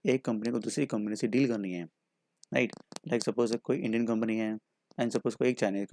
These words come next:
चाइनीज कंपनी है, right? And every, uh, countries have their own standards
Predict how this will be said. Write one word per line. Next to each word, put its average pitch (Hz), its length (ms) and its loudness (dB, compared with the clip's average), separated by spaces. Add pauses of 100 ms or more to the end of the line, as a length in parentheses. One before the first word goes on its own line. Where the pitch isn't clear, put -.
(100)
चाइनीज 104 280 -2
कंपनी 98 320 -2
है, 95 160 -4 (440)
right? 117 160 2 (340)
And 135 240 4
every, 143 640 4
uh, 123 360 2 (200)
countries 120 460 4
have 110 200 2
their 117 360 4 (320)
own 170 180 2
standards 113 560 2